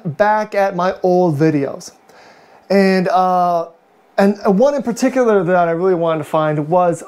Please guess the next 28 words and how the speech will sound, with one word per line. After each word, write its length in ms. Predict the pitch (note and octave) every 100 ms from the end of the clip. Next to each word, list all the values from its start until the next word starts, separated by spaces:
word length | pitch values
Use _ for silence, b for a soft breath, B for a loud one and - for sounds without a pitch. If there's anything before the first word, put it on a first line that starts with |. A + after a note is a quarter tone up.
| - F#3
actually 440 | G3+ G#3+ G#3 D#3+ - _ _ _ _ _ _ -
the 160 | E3+
first 460 | E3+ - B3+ C4 -
lithium 500 | G3 G#3 A3 G#3+ G3+
iron 260 | F3+ F3+ D#3+
phosphate 540 | E3 D#3+ - E3 D3
battery 360 | D3+ D#3 D#3 D3
that 180 | D3+ D3+
I 160 | D3
ever 460 | D3+ E3+ E3 D#3 D3+
tested 640 | - D3+ D3+ - - - - _ _
and 240 | F3 D#3
reviewed. 540 | D3 C#3 C3 D#3 C#3 C3+ _ _ B B B B B B _ -
And 320 | G3 F#3+ E3+
that 200 | A#3 C4+
was 120 | G#3+
actually, 480 | A#3+ G#3 - G#3 G3+
uh, 220 | F#3 F3
July 680 | C#3+ F3 F#3 G#3 A3 A3+ - G#3
twenty-second, 1200 | - - G3+ A#3 B3+ B3 - B3+ A#3+ E3+ D#3 - -
two 240 | - B3
thousand 640 | B3 A3+ G#3+ G3+ G#3 F#3+ F3+
twenty-two. 840 | - G3+ G#3+ G3+ - G#3+ D#3+ - _ B B B B B _ _
And 340 | F3 F3+ F3 E3
today 360 | F#3 A#3 B3
is 260 | A3 G3 E3
November 480 | F#3 E3 F3 D#3 D#3+
second 520 | - C4 - F3+